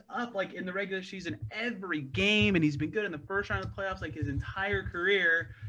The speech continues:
And then Joel Embiid is hurt and Danny Green is out, so all of a sudden he has to play a little differently, and he was bad.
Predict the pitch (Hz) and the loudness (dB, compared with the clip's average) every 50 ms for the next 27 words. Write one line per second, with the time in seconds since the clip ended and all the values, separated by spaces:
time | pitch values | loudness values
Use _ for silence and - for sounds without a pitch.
0 | - - 151 160 170 165 170 170 170 151 139 139 - _ _ 143 151 175 190 202 | -4 -2 0 0 2 2 2 0 0 -2 -4 -8 -10 _ _ -6 0 2 4 4
1 | 214 208 202 185 214 208 185 175 - - - - 196 196 190 190 196 185 - 151 | 4 4 2 0 -2 -2 -4 -4 -6 -10 -6 -2 2 4 6 8 8 8 6 4
2 | 147 143 165 180 185 185 170 143 143 175 185 180 170 156 - - 175 175 147 139 | -2 -2 -2 -2 -2 -2 -4 -4 -4 -4 -4 -4 -4 -6 -2 2 2 4 4 4
3 | 143 143 139 - _ _ _ _ - 160 160 175 190 196 190 185 180 - 185 175 | 2 0 -2 -8 _ _ _ _ -8 -6 -2 0 0 0 0 -2 -4 -4 -4 -4
4 | 175 175 175 170 165 165 156 156 156 - - - - 156 143 139 139 135 135 127 | -2 -4 -6 -4 0 0 2 0 0 -2 -8 -4 0 2 2 2 2 0 -2 -4
5 | - - - _ _ _ _ _ _ _ - - 202 190 185 185 175 170 151 143 | -8 -12 -16 _ _ _ _ _ _ _ -4 0 4 6 6 6 6 6 4 4
6 | 147 160 - _ - 349 359 - - - 233 - - 185 196 196 196 180 151 156 | 2 0 -4 _ 4 4 4 6 6 6 4 4 4 0 -2 -2 -2 0 -2 -2
7 | 151 139 139 - _ _ 156 156 156 151 139 127 165 165 135 120 113 120 - | -2 -4 -6 -10 _ _ -8 -4 -4 -2 0 6 6 8 8 6 4 0 -4